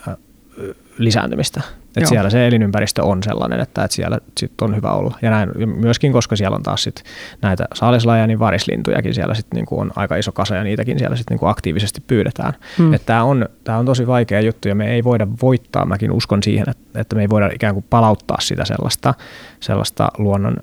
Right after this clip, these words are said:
Speaker 1: tasapainotilaa ainakaan ilman semmoista valtavaa jotenkin kas-, katastrofivaihetta siinä
Speaker 2: Niin,
Speaker 1: välissä.
Speaker 2: niin, niin.
Speaker 1: Mutta me voidaan kyllä
Speaker 2: Tšernobyl-vaihe.
Speaker 1: Niin,
Speaker 2: Niin,
Speaker 1: niin.
Speaker 2: niin.
Speaker 1: Niin, kyllä, siellähän sudella on ilmeisesti aika hyväkin olla, kun siellä
Speaker 2: Niin.
Speaker 1: ei oikein niinku
Speaker 2: Siellä ei ole.
Speaker 1: ihmisiä kauheasti enää
Speaker 2: Niin.
Speaker 1: ole, ja koiria vieläkin varmaan löytyy.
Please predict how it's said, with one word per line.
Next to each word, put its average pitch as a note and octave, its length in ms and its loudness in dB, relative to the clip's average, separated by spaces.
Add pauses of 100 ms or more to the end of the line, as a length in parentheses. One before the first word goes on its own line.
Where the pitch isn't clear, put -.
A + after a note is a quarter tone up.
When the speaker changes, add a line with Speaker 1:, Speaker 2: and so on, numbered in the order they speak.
(140)
Speaker 1:
tasapainotilaa G2+ 760 0
ainakaan - 420 2 (180)
ilman G#2+ 260 -2
semmoista - 380 -4
valtavaa G#2 440 0
jotenkin A2 200 0
kas-, G2 280 -2
katastrofivaihetta A2+ 960 -4 (380)
siinä F#3 140 6
Speaker 2:
Niin, F3+ 100 8
Speaker 1:
välissä. A#2+ 420 4 (220)
Speaker 2:
niin, D#3 100 2
niin. E3 80 -2 (160)
Speaker 1:
Mutta A#2 220 2
me G#2+ 120 4
voidaan A#2 360 6
kyllä A#2 180 6
Speaker 2:
Tšernobyl-vaihe. C#3+ 800 4
Speaker 1:
Niin, D3 180 2
Speaker 2:
Niin, E3 140 4
Speaker 1:
niin. F#3+ 160 6 (280)
Speaker 2:
niin. A3 100 6
Speaker 1:
Niin, D3 240 6
kyllä, B2 240 2
siellähän A#2 340 0
sudella B2 340 0
on A#2+ 220 -2
ilmeisesti A#2 380 -2
aika A2 140 0
hyväkin G2+ 360 -2
olla, G#2 180 -2
kun - 100 -12
siellä A2 220 4
Speaker 2:
Niin. A2 60 2
Speaker 1:
ei - 60 4
oikein - 220 0
niinku A#2 200 -4
Speaker 2:
Siellä F#3 240 2
ei E3 80 4
ole. A#2+ 80 4
Speaker 1:
ihmisiä G2+ 320 0
kauheasti G#2+ 360 -2
enää A2 180 6
Speaker 2:
Niin. C#3+ 100 4
Speaker 1:
ole, A#2 120 4
ja A2+ 60 2
koiria A2 500 2
vieläkin A2 360 -2
varmaan A#2+ 360 -2
löytyy. A#2 300 -2